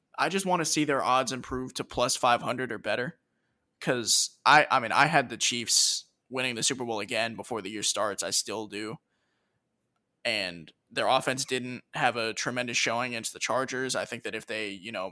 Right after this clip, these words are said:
drop a game or drop a, drop two games, I think maybe that these odds could go up pretty significantly. If they go up to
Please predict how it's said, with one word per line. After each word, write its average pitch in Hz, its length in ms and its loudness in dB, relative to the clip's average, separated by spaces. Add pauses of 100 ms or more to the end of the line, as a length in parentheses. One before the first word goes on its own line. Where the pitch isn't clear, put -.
drop 117 280 0
a 127 80 -6
game 131 280 -2
or 92 60 -6
drop - 240 -6
a, 87 60 -12 (120)
drop 117 340 -2
two 165 220 0
games, 165 380 0
I 113 80 -2
think 110 200 -10
maybe 113 280 -4
that 107 140 -14 (200)
these 123 200 -6
odds 120 320 0
could 113 180 -10
go 113 140 0
up 110 200 -4 (600)
pretty 147 160 4
significantly. 156 640 0
If 127 100 -2
they 165 160 6
go 170 180 8
up 147 200 4
to 131 180 0